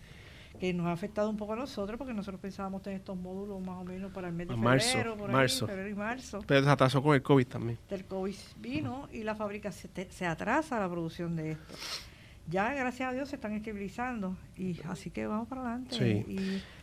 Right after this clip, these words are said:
Speaker 1: lo que vemos es un producto sólido, seguro,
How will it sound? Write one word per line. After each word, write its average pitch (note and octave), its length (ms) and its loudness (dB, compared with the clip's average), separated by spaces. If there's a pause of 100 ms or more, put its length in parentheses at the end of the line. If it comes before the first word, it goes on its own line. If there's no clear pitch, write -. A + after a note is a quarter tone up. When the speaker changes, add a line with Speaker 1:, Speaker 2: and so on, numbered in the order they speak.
Speaker 1:
lo G#3 140 -4
que G#3 120 -2
vemos G#3 240 -2
es B3 60 -2
un B3+ 80 -6
producto C4 640 -2
sólido, B3+ 720 -2 (400)
seguro, A#3 760 0